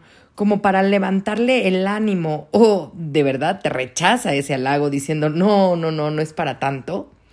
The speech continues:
sin duda se trata de alguien que padece la herida de la infancia del rechazo. Esta memoria emocional es de las más complejas para sanar,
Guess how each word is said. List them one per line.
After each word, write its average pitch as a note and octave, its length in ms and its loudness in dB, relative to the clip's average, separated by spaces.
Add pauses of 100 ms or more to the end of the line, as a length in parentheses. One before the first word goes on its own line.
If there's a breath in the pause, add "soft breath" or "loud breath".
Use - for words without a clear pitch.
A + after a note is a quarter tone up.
(160 loud breath)
sin F#3+ 240 -2
duda A3+ 240 0
se F#3 100 -6
trata F#3 400 -4
de E3+ 160 -4
alguien D#3+ 300 -6
que D#3+ 100 -10
padece D3 400 -4
la D3+ 140 -4
herida G3 540 -4
de D#3+ 120 -10
la D#3 120 -8
infancia D3+ 460 -8
del C#3+ 140 -6
rechazo. C3 480 -12 (760 loud breath)
Esta G3+ 360 4
memoria F#3 460 4
emocional E3+ 800 0
es F3 200 0
de G3 80 0
las D#3 280 -4
más E3+ 320 0
complejas E3 580 -4
para C#3+ 220 -2
sanar, D3 380 -2